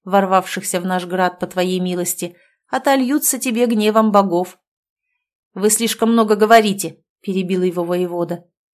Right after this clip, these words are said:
«Я должен доставить княжну новым правителям этого города. Люди должны видеть, что она пала, и наследника больше нет. Её прилюдная казнь должна была уже свершиться, но вы похитили девицу.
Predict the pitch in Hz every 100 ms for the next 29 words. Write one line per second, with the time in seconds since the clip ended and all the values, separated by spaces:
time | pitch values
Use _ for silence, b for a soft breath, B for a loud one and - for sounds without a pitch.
0 | _ 190 202 226 214 220 220 - 240 220
1 | 220 220 220 220 220 208 202 202 208 240
2 | 294 185 175 - 214 208 202 185 175 165
3 | 170 _ _ _ - 254 247 202 202 196
4 | 233 240 226 196 196 _ - 202 214 247
5 | 247 202 196 185 _ _ 196 196 190 208
6 | 247 247 214 190 214 - 220 202 190 -
7 | _ _ _ - 180 196 202 214 202 196
8 | 220 208 202 196 214 220 220 202 196 185
9 | 202 208 208 202 202 196 196 202 202 -
10 | 247 202 - 170 B B 190 202 220 233
11 | 240 269 214 196 190 185 185 175 - 170
12 | -